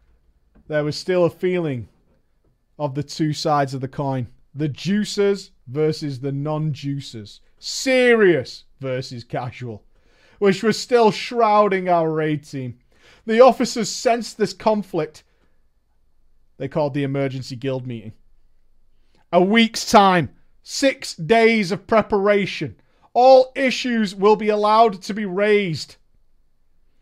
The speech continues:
And we will come up with the true ethos of our guild in a clear definition. <sighs>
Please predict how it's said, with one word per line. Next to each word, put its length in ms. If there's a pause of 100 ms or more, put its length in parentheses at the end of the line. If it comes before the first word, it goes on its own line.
(160)
And 180
we 200
will 200
come 280
up 240
with 300
the 100
true 720
ethos 840
of 240
our 280
guild 540 (480)
in 140
a 40
clear 480
definition. 760 (1700)
<sighs> 40